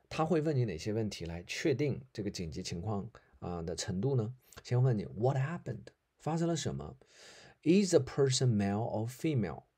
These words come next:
那么待会儿他到底是用 he 还是 she，啊，就省事儿了。“How old is he or she now？” 他现在多大了？那么如果前面已经确定了男性、女性，后面他就用一个，就不会都这样问了啊。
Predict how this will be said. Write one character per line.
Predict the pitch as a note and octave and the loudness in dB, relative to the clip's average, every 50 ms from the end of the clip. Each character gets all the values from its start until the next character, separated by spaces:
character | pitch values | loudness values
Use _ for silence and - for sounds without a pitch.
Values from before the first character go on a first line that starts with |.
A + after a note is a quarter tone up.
| _ _ | _ _
那 | - A2+ | -4 -2
么 | G#2+ G2+ | 2 2
待 | B2+ B2+ | 4 4
会 | B2 A2+ | 4 2
儿 | D2 - | 0 -2
他 | - - G2+ | -6 -6 -6
到 | G2+ - B2 | -4 -2 -2
底 | A2+ F#2+ | -2 -2
是 | F2 G2 | -2 -4
用 | G2+ G2 | -4 -4
he | G2 - - C#3 F2+ | -4 -4 -2 -2 -2
还 | F2+ F#2 F2+ | -2 -6 -8
是 | G2 G2+ | -10 -10
she， | G#2+ - - - - - _ _ _ _ | -8 -6 -8 -8 -8 -10 _ _ _ _
啊， | - E2 D2+ D2 C3 | -14 -12 -12 -10 -6
就 | - F#2+ F#2 - - | -6 -6 -6 -8 -12
省 | - - F#2+ F#2 | -12 -10 -10 -8
事 | G2+ - E3 | -4 -2 0
儿 | B2 | 0
了。 | E2 C2+ C2+ - _ _ - - - - - - - - | 0 -2 -6 -12 _ _ -20 -20 -20 -20 -20 -20 -18 -6
“How | - - E3+ F3 | 2 6 8 8
old | - - D3 D#3+ F3 F3+ F3 - | 8 8 8 8 8 8 6 6
is | - G#2 A#2+ A2+ - A2+ | 4 2 2 2 0 0
he | A2 G#2+ G#2 | 0 0 0
or | G2+ G2+ G2 | 0 0 -2
she | - - G#2 | -2 -4 -4
now？” | F#2 F2 E2 D#2+ - - - _ _ _ _ | -4 -4 -4 -6 -8 -10 -16 _ _ _ _
他 | - - | -2 2
现 | B2 C#3+ | 2 4
在 | C3 | 4
多 | A#2 G#2+ A2 | 2 2 0
大 | A#2+ D3 D#3+ C#3 | 0 -2 -2 -4
了？ | G#2 D#2+ - - _ _ _ _ _ - _ - | -4 -6 -8 -12 _ _ _ _ _ -18 _ -4
那 | G#2+ A2 | -2 0
么 | A2 G#2+ G2+ G2+ G2 F#2+ - - _ _ _ _ _ _ | 2 2 2 2 0 0 -4 -8 _ _ _ _ _ _
如 | - B2+ D3+ | -2 4 8
果 | G3 D#3+ | 8 8
前 | B2 B2 A#2+ | 8 8 6
面 | - C3 | 4 4
已 | G2+ | 2
经 | G2+ A2+ | 2 0
确 | B2 - F#3+ | -2 0 0
定 | D#3 C#3+ B2 | 2 2 4
了 | G#2 F#2+ | 2 2
男 | F2 E2+ F#2+ | 0 -2 -2
性、 | G2+ A2+ G2+ F#2 | -2 -4 -4 -4
女 | E2+ F2 | -4 -6
性， | F2 F2+ | -6 -4
后 | - B2 | -4 -2
面 | G#2+ F#2 | -2 -2
他 | F2+ | -2
就 | F#2+ G2 F#2 F2+ | -2 -4 -2 -2
用 | F#2+ G2 F2+ | -2 -4 -4
一 | E2 D2+ D#2+ | -6 -6 -4
个， | G2 G2 E2+ | -4 -4 -4
就 | F2 | -4
不 | E2+ F2+ F#2 | -6 -4 -4
会 | G2 | -4
都 | F2+ F2 G#2 G#2 G#2 | -4 -2 -2 -2 0
这 | A#2 | 0
样 | G2+ F#2+ | -2 -4
问 | F#2 F#2+ E2 | -4 -6 -8
了 | D#2 - | -8 -10
啊。 | - G2 F#2 G2+ | -10 -10 -12 -12